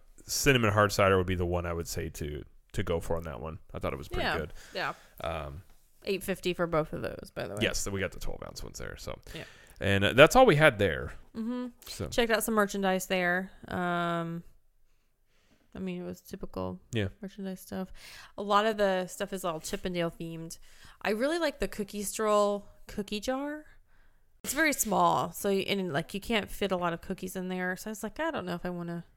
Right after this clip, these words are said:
Speaker 2: spend that much for a little cookie jar," but it's really cute.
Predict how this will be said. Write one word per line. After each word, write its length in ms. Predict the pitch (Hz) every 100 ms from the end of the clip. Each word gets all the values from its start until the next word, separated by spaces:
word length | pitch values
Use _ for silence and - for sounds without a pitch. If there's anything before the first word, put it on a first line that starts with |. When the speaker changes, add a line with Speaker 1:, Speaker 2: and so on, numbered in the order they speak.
| _
Speaker 2:
spend 260 | - - 226
that 140 | -
much 240 | 170 165 -
for 340 | - 160 160 -
a 100 | 175
little 240 | 180 175
cookie 240 | 175 185
jar," 220 | 185 165 165 - - - _ _ -
but 120 | -
it's 100 | -
really 160 | - -
cute. 280 | - -